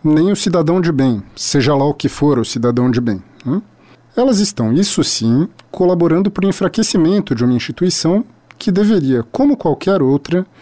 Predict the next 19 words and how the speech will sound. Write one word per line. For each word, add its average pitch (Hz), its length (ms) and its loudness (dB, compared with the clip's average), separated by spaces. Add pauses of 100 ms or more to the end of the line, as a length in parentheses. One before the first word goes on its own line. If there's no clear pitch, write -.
(180)
funcionar 214 500 0
nos 185 140 2
limites 185 360 0
da 226 120 0
lei. 226 240 0 (420)
Ora, 135 300 -2 (320)
o 254 100 0
respeito 190 460 0
pela 123 220 0
lei 147 300 0 (160)
é 139 100 2
justamente 160 720 0
o - 40 -2
que 202 120 -4
caracteriza 175 880 -2 (160)
o 131 100 0
Estado 135 440 0
de 135 100 -4
Direito. 131 560 0